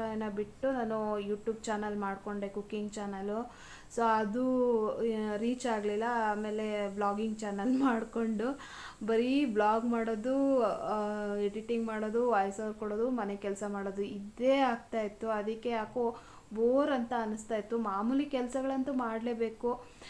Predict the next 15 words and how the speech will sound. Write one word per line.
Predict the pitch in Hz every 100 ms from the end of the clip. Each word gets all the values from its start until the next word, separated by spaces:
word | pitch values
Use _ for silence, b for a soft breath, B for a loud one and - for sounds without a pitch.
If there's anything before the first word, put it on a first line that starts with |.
| B -
ಆ, | 247 247 240
ಯಾವಾಗಲೂ | 233 214 254 277 294 285
ಮೊಬೈಲಲ್ಲೇ | 254 233 254 254 254 254 254
ಇದ್ದರೆ | 214 233 233
ಒಂದು | 233 226
ಸ್ವಲ್ಪ | 226 226
ಕಣ್ಬಿಟ್ಟು | 226 247 262 262 277 269 269
ನಾವು | 254 226
ಪ್ರಪಂಚ | 226 208 226 233 240
ನೋಡೋದು | 240 226 214 208
ಯಾವಾಗ? | 202 202 214 208 208 208 208 B B -
ನೇಚರ್ | 226 240 269 277 269
ಅಂತೂ | 247 240 247
ನೋಡೋದೇ | 226 208 220 233 233 233 247 247
ಇಲ್ಲ. | 254